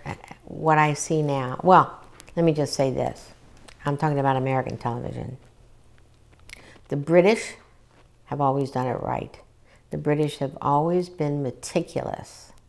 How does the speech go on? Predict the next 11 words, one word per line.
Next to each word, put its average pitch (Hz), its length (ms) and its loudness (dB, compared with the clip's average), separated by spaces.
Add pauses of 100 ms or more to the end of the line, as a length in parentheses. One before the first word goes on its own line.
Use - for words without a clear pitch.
(960)
at - 260 -10
getting 143 280 2
the 143 80 -2
period 135 500 -4
right. - 520 -8 (1120)
I 180 120 6
don't 220 140 4
have 180 220 0
to 151 80 -4
hear 143 180 -2
sound. 143 680 -4